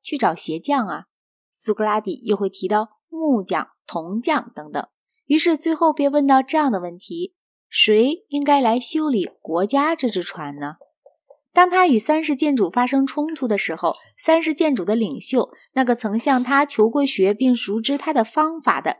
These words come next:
克利提斯，便禁止他继续教导青年们，而且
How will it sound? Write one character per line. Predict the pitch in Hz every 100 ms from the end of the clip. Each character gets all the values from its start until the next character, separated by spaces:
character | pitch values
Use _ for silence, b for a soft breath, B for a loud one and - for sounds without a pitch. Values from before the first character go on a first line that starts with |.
| -
克 | -
利 | 226
提 | - 190
斯， | 214 285 311 - _
便 | - 226 214
禁 | 214 262
止 | 214 165
他 | 196 214
继 | 220 - 294
续 | - 208
教 | 202 185
导 | -
青 | - 226
年 | 202 175
们， | 160 - B B -
而 | 190
且 | 214 185